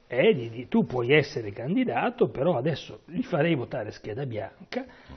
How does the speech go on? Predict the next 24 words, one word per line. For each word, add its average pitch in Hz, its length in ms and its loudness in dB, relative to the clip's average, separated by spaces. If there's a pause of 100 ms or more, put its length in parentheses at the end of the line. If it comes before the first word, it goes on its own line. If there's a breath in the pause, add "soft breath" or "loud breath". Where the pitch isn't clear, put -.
(140 loud breath)
e 277 140 -2
aprire 127 360 2
un 120 120 -4
confronto 226 840 -2
per 117 200 -6
vedere 139 560 2
se - 280 -4
almeno, 143 920 2 (400)
eh, 117 80 -12
Monti, 123 760 2
Scelta - 460 -10
Civica, 160 640 2
cioè, 196 240 0
convergono 120 680 0
sul 101 200 -16
tuo 104 180 -14
mo-, 147 220 0
nome, 135 400 4
perché 117 340 -8
così 190 300 4
ti 202 140 -2
mandano 120 460 -6
allo 101 120 -10
sbaraglio. 107 760 -4